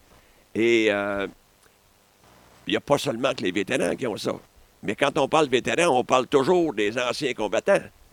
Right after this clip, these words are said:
Première guerre, Deuxième guerre. Mais il ne faut pas oublier qu'on a des vétérans aujourd'hui,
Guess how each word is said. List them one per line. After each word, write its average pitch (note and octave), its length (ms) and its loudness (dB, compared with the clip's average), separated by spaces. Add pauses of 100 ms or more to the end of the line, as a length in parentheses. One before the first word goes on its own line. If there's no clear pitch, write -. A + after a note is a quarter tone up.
(320)
Première F#2+ 340 0
guerre, A#2+ 260 0
Deuxième G2+ 380 -2
guerre. - 340 -2 (400)
Mais C3+ 260 2
il D#3 40 2
ne B2 40 -4
faut A#2+ 140 0
pas C#3 120 2
oublier C#3 320 -2
qu'on G#2 160 -4
a A2+ 80 0
des G#2+ 160 0
vétérans A#2+ 500 0 (100)
aujourd'hui, A2+ 800 -4